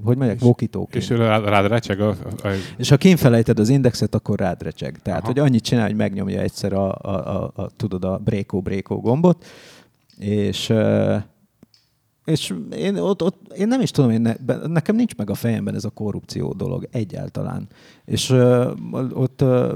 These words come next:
Speaker 1: vizsgáztunk, ö, lement a vizsga, és, ö, azt se értem egyébként az ilyen motoros vizsgákban, hogy ugye ott vagy, ö, ilyen neon, neon mellényben, akkora T betűvel, mint egy ház, meg mögötted jön még a,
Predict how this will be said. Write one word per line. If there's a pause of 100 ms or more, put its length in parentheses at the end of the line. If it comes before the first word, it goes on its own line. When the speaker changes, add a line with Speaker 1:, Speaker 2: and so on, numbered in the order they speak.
Speaker 1:
vizsgáztunk, (720)
ö, (160)
lement
a
vizsga, (640)
és,
ö, (320)
azt
se
értem
egyébként
az
ilyen
motoros
vizsgákban,
hogy (400)
ugye
ott
vagy, (120)
ö,
ilyen (720)
neon,
neon
mellényben, (300)
akkora
T
betűvel,
mint
egy
ház,
meg
mögötted
jön
még
a,